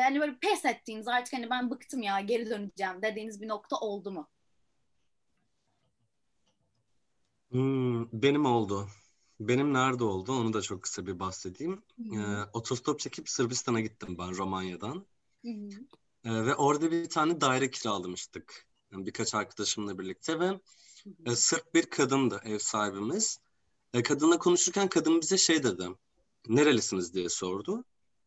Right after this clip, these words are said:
Speaker 2: Ben dedim ki, "Türküz." Kadın döndü şöyle baktı ve şey dedi,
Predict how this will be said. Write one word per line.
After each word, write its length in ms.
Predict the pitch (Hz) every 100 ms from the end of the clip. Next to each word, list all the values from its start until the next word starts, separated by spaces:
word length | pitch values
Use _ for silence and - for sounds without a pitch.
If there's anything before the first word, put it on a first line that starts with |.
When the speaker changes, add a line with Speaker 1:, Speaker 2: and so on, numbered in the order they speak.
| -
Speaker 2:
Ben 180 | 135 165
dedim 160 | 226 254
ki, 140 | -
"Türküz." 640 | - 175 - 95 - - - _ _ _ _ _ _ - - -
Kadın 300 | 135 131 151
döndü 260 | 147 151
şöyle 380 | 156 156 151 131
baktı 440 | 107 101 - 127 147
ve 260 | 156 156 -
şey 300 | - 127 113
dedi, 200 | 90